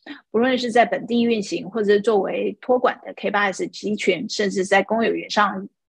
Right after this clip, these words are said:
来运行。开发人可以更轻松地访问A P I、数据服务和环境来开发测试代码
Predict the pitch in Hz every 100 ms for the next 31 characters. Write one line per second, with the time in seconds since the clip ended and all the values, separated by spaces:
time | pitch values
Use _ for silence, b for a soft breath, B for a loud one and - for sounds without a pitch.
0 | _ _ _ _ 185 196 226 247 170 -
1 | 127 - _ _ 254 B B - - 330
2 | 302 254 196 220 226 196 - 294 240 202
3 | 190 - 247 254 254 247 233 180 - 196
4 | 202 214 208 220 214 233 - - 226 -
5 | 214 - 180 208 208 220 196 - 180 196
6 | 214 190 - 214 214 226 247 202 214 214
7 | 196 -